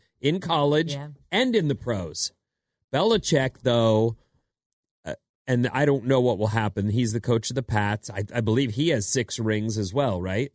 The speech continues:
Speaker 2: I think
Speaker 1: Is it
Speaker 2: so.
Speaker 1: six or
Speaker 2: At least
Speaker 1: seven?
Speaker 2: that, yeah.
Speaker 1: <clears throat> Uh, it'll be interesting to see if he tries to pull a Tom Brady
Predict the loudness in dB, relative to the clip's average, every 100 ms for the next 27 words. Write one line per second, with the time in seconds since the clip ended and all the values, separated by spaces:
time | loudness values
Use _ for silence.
0 | -12 -10 -10 -6 -6 -4 -6 -6 -6 -4
1 | -2 -2 -4 -10 -14 -10 -8 -8 -4 0
2 | 2 0 -4 -16 _ _ _ _ _ 0
3 | 0 0 0 0 0 0 0 -2 -2 -2
4 | -2 0 0 -2 -2 -6 -2 -2 -2 -4
5 | -4 -2 -2 -2 -2 0 0 2 0 -2